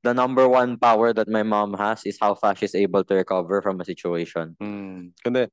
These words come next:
Speaker 2: 제 어머니는 참 그런 어려움 가운데서 너무 쉽게 그것을 극복하고, 어, 또, 어, 회복을 됩-, 회복을 합니다.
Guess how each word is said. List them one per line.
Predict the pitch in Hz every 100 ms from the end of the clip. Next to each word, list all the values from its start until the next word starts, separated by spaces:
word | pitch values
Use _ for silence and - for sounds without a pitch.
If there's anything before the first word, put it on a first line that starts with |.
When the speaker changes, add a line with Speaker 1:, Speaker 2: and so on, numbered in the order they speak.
| _
Speaker 2:
제 | -
어머니는 | 117 117 120 117 123
참 | 117 127 127
그런 | - 127 123
어려움 | 113 127 127
가운데서 | 120 117 117 113 104 123 120 101
너무 | 120 143 131 - _ _
쉽게 | - 165 147 185 185 185 _ _ -
그것을 | 117 120 117 117 160 185
극복하고, | - - - 123 123 180 175 _ 110
어, | 110 104 95
또, | - 175 202 _ _ -
어, | 90 87 85 85 - - -
회복을 | 180 165
됩-, | 117 95 -
회복을 | 135 180 175 127
합니다. | 101 80